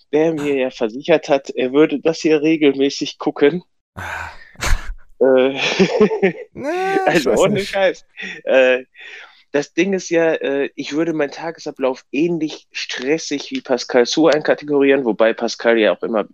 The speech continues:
Speaker 1: wieder betont, wie swagmäßig sein Lifestyle ist. Trotzdem ist er ja Einzelunternehmer und wird eine Menge Stress haben.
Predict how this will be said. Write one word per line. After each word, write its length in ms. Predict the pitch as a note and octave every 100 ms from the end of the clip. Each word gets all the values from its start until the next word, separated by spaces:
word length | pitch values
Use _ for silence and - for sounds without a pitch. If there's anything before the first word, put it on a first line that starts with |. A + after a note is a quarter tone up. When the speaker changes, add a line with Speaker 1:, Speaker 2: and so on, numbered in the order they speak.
| -
Speaker 1:
wieder 340 | - A2+ G#2+
betont, 480 | G#2 - C3+ C3+ C3 - -
wie 680 | G#2+ B2+ C3 B2+ A#2+ A2+ G#2 F#2+ -
swagmäßig 680 | - B2+ C#3 - B2+ -
sein 120 | - A#2+
Lifestyle 360 | B2+ - A#2+
ist. 200 | B2+ - - - - _ -
Trotzdem 320 | C3 - A2+
ist 120 | A2
er 80 | G#2+
ja 220 | G#2 G2+
Einzelunternehmer 720 | - B2 A#2+ A2 A2+ A2+ A2 G2
und 140 | G2+
wird 100 | G2+
eine 80 | G#2+
Menge 220 | G2+ G2
Stress 260 | G2 - -
haben. 180 | A#2